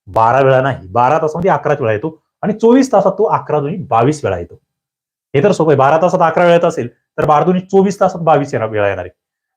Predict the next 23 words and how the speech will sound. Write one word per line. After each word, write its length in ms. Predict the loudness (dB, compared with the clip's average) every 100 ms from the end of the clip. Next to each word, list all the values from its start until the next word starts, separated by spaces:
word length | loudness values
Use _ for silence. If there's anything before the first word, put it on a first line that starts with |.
| _
पण 140 | 0 0 -4 _ 0
एका 220 | 4 4
तासात 200 | 4 4
एक 200 | 2 2
वेळा 160 | 0
येणार 200 | -2 -6
आहे. 120 | -14 _ _ _ _ _ _ _ _ _ _
हे 100 | 0
इंटरेस्टिंग 380 | 2 0 0 -2
आहे, 80 | 0
हे 60 | 0
मिनिट 240 | 2 2
काट्या, 240 | 2 2 2
काट्याबद्दल 440 | 0 0 0 2
आपण 180 | 0 0
बोलतोय 440 | -2 -4 -2 -4 -4 -20 _
आणि 160 | -4 -2
हे 140 | -4
तुम्हाला 220 | -2 -2
माहित 360 | -2 -6 -10 -14
असलं 260 | -16 -14 -14
पाहिजे. 920 | -14 -14 -10 0 2 4 4 2 -4 -20 _ _ _ _
मी 200 | -2 0